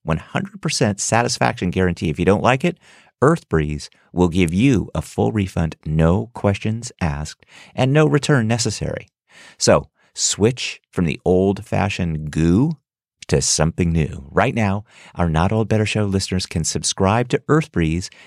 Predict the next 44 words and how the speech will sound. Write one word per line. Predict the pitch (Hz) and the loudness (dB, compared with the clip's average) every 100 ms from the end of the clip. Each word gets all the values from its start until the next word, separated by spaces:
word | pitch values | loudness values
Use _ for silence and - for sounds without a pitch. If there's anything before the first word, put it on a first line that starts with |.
| - | -2
and | 87 | 0
save | - 92 82 _ | 2 2 0 _
forty | - - 123 127 | -20 -4 0 0
percent. | 117 98 - 92 - 85 | -2 -4 -2 -2 -4 2
Go | 98 110 | 4 4
to | 117 90 _ | 0 -6 _
earthbreeze | 151 170 - 82 85 - _ _ 95 | 2 2 0 2 2 -2 _ _ -10
dot | 78 87 127 | -2 -2 -2
com | 117 90 85 | -6 -6 -8
slash | 95 - 80 80 - _ _ - | -8 -2 0 0 -4 _ _ -4
N | 80 | 0
O | 90 | 0
B | 82 87 | 2 0
to | 78 | 0
get | 78 76 | -2 -2
started. | - 85 73 | 0 2 2
That's | 73 73 - - | 0 -2 -6 2
earthbreeze | 92 107 - 117 117 139 156 - _ - - - 73 | 2 2 -4 -4 0 -2 -4 -8 _ -20 -20 -18 -2
dot | 90 101 131 | 0 0 0
com | 127 117 120 127 _ _ | -2 -2 -4 -8 _ _
slash | - - 92 87 82 - | -4 0 2 2 -2 -2
N | 95 | 0
O | 101 | 2
B | 101 95 | 2 0
for | - 76 | -2 -10
forty | - 82 87 104 | -6 0 0 0
percent | - 104 - 90 92 - - | -6 -4 0 0 -2 -6 -2
off. | 73 71 - _ _ | -2 -2 -8 _ _
earthbreeze | 95 110 - 71 69 - - _ _ | 2 2 -2 -6 -6 -12 -14 _ _
dot | 82 - | -2 -2
com | 82 76 76 - _ | -4 -4 -6 -12 _
slash | - 76 67 - - | -6 -2 -2 -4 -2
N | |
O | 78 | 0
B. | 73 71 | 0 -2
All | - 73 85 | -2 2 2
of | 87 | 2
this | 95 98 - | 0 -2 -2
will | 95 | -4
be | 87 95 98 | 0 0 0
in | - 90 | 0 -2
our | 90 92 | 2 0
show | - 104 | 2 0
notes. | 101 104 - | 0 0 -4